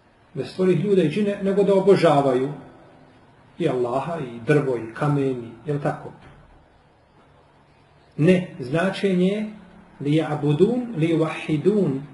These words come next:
da obožavaju samo mene, jednog, jedinog, koji zaslužuje da bude obožavan. Kaže šejhul Islam,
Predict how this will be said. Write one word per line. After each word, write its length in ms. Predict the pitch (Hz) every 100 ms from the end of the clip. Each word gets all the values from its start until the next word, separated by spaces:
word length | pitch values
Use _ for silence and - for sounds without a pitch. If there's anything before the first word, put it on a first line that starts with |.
| - -
da 160 | 143
obožavaju 560 | 139 139 135 175 185 165
samo 360 | - 220 190
mene, 360 | 147 156 175 185 - - - - - _
jednog, 420 | 151 165 156 135 117 - -
jedinog, 540 | 143 147 139 139 147 147 - - - - _ _ _ _ _ _ _ _ _ _ -
koji 240 | 147 131
zaslužuje 640 | 123 - - 156 151 139 123
da 100 | 120 131
bude 220 | 139 143 -
obožavan. 480 | 123 - - - - - - 214 - - - - _ _ _ _ _ _ _ _ _ _ _ _ _ _ _ _ _ _ _ _ - - _ _
Kaže 240 | - 247 233
šejhul 340 | - 226 156
Islam, 440 | 131 - 147 127